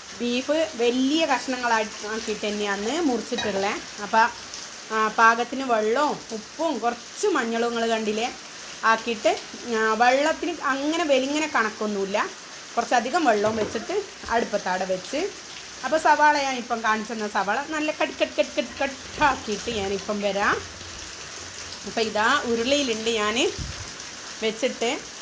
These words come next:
അപ്പം നമുക്ക് പച്ചമുളക്, വെളുത്തുള്ളി, ഇഞ്ചി പേസ്റ്റ് ആക്കണ്ടേ? അപ്പം അതിലേക്കുള്ള പച്ചമുളക്,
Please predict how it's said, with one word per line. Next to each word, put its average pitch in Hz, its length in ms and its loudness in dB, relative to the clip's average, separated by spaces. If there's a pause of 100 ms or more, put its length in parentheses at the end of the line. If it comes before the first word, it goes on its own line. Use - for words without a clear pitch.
(800)
അപ്പം 240 240 0
നമുക്ക് 269 380 2 (1120)
പച്ചമുളക്, 285 580 0 (160)
വെളുത്തുള്ളി, 269 460 2 (140)
ഇഞ്ചി 247 260 0 (200)
പേസ്റ്റ് 240 320 2
ആക്കണ്ടേ? 190 340 -2 (580)
അപ്പം - 180 -12
അതിലേക്കുള്ള 196 600 -2
പച്ചമുളക്, 190 600 -2